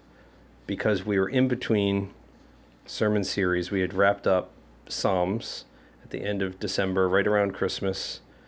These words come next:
Phil had off from preaching duties, um, on New Year's Day. And so rather than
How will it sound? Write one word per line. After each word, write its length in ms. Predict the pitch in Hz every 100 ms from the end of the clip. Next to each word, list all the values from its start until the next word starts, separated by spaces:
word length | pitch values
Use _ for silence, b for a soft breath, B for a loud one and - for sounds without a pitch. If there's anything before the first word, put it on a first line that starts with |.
| b b -
Phil 600 | - - - - 104 101
had 180 | 98 98
off 280 | 95 95 -
from 440 | - 104 95 90
preaching 480 | 87 - 95 - 95
duties, 640 | 92 90 90 87 - - - - - -
um, 380 | 87 85 87 87 - - - - - - - -
on 460 | - 95 90 87 92 - -
New 120 | 104
Year's 320 | 107 98 95 -
Day. 320 | 85 80 - - B B B B B B -
And 160 | 95 92
so 140 | 101
rather 340 | 95 98 98
than 440 | 92 95 92 90